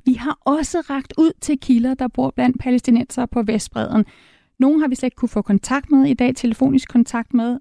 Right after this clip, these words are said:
Andre har ikke kunne være med direkte i udsendelsen, men de fortæller om gader i for eksempel byen Ramallah på Vestbredden, der ligger helt øde hen, og folk, der holder sig hjemme. Vi har også forsøgt at få kontakt til palæstinensere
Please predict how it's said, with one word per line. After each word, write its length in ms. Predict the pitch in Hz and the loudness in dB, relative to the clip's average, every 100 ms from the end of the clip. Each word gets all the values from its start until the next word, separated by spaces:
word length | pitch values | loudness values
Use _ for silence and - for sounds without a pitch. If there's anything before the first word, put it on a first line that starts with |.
| _ | _
Andre 440 | 214 226 262 294 285 - | 0 0 0 -4 -4 -8
har 200 | 214 240 | -6 -4
ikke 260 | 247 240 269 | 0 0 0
kunne 220 | - 240 | 0 0
være 140 | 226 | 2
med 340 | 208 208 240 269 - | 2 2 2 0 0
direkte 640 | 262 262 208 220 269 262 - | -2 0 0 0 2 0 0
i 220 | 214 196 - | -4 -4 -4
udsendelsen, 600 | 247 302 - 269 254 - | 0 0 -2 -4 -2 2
men 100 | 233 | 2
de 120 | 226 240 | 2 0
fortæller 480 | 254 - 277 - | -2 0 -2 -2
om 220 | 254 220 208 | -2 2 2
gader 500 | - 196 208 277 294 | 2 0 2 2 2
i 80 | |
for 120 | 254 233 | 0 -2
eksempel 340 | - 247 240 | -2 -2 -2
byen 380 | - 240 220 233 _ _ - | -2 -2 0 0 _ _ 0
Ramallah 420 | 196 190 214 285 | 2 2 0 -2
på 100 | 269 | -2
Vestbredden, 520 | 233 233 - 254 240 240 - _ | -4 -4 -4 -2 0 0 -2 _
der 60 | - | -2
ligger 240 | 226 220 | 0 0
helt 240 | 214 277 269 | 0 -2 0
øde 240 | 233 226 240 | 0 2 2
hen, 220 | 226 247 | 2 0
og 100 | - | -4
folk, 280 | - 233 - - | -6 -4 -4 -6
der 80 | 247 | -6
holder 340 | 214 208 - | -2 -2 -2
sig 180 | 214 226 214 - | -6 -6 -8 -4
hjemme. 400 | 214 196 208 226 - - _ _ - | 0 2 2 0 -4 -20 _ _ 0
Vi 80 | 254 | 0
har 120 | 277 | 0
også 220 | - 294 | -2 -4
forsøgt 320 | - - 294 277 | -4 -4 -2 -2
at 60 | |
få 100 | - | -2
kontakt 420 | 240 226 - 226 | 0 0 0 -4
til 80 | - | -6
palæstinensere 680 | - 226 - 220 262 - 233 | -4 -4 0 0 0 -4 -4